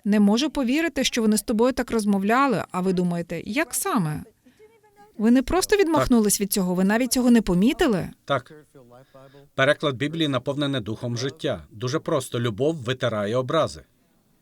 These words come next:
Speaker 2: Чудово.
Speaker 1: Так, я бачу, що багато людей записують
Speaker 2: Так.
Speaker 1: цей вислів.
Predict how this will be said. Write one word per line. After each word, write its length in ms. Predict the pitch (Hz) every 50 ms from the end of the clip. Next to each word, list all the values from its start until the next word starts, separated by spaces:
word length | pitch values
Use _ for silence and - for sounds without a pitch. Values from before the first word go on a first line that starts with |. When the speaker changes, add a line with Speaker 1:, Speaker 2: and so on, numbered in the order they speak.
| _ _ _ _ _ _ _ _ _ _ _ _ _ _ _ _ _ _ _ _ 98 92 85 73 _
Speaker 2:
Чудово. 480 | - - 123 110 131 135 120 104 95 90 - - - -
Speaker 1:
Так, 240 | 208 214 233 247 -
я 140 | 233 220 214
бачу, 280 | 190 214 226 233 - 233
що 160 | - - 208
багато 340 | 196 202 208 240 233 240 220
людей 240 | 220 196 220 226
записують 520 | 226 220 233 - 240 247 269 302 302 294 247
Speaker 2:
Так. 40 | -
Speaker 1:
цей 140 | - 254
вислів. 420 | 226 202 196 185 - - - -